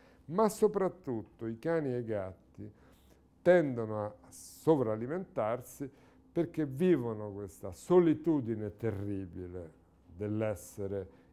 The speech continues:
in, soprattutto quelli che vivono in un appartamento, completamente abbandonati,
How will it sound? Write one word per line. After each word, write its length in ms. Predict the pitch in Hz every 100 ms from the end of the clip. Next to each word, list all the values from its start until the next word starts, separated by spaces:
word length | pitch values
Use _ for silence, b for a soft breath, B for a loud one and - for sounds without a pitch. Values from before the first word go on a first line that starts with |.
| B -
in, 260 | 127 117
soprattutto 680 | 113 113 98 104 - 127 110
quelli 220 | 104 104
che 100 | 101
vivono 360 | 95 117 107 104
in 100 | 98
un 160 | 98
appartamento, 1080 | 95 - 107 87 - 107 104 92 90 - 92
completamente 840 | - 135 - 110 104 104 104 90 95
abbandonati, 840 | 85 95 92 110 117 104 92 -